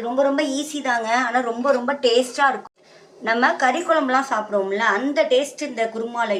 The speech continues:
இருக்கும். அதனால நாங்க இந்த குருமாவும் தயிர் பச்சடியும் மட்டும்தான் வச்சுப்போம். ரொம்ப, ரொம்ப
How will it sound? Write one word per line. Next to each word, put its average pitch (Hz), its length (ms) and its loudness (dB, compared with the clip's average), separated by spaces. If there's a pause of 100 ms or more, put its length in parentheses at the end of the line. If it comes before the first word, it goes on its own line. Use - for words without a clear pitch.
இருக்கும். 180 320 -8 (400)
அதனால 269 640 4
நாங்க 254 180 -2
இந்த 233 200 -6
குருமாவும் 277 600 -2
தயிர் 262 240 -4
பச்சடியும் 233 380 -6
மட்டும்தான் 226 340 -2
வச்சுப்போம். 226 440 -4
ரொம்ப, 254 260 -6
ரொம்ப 247 140 -6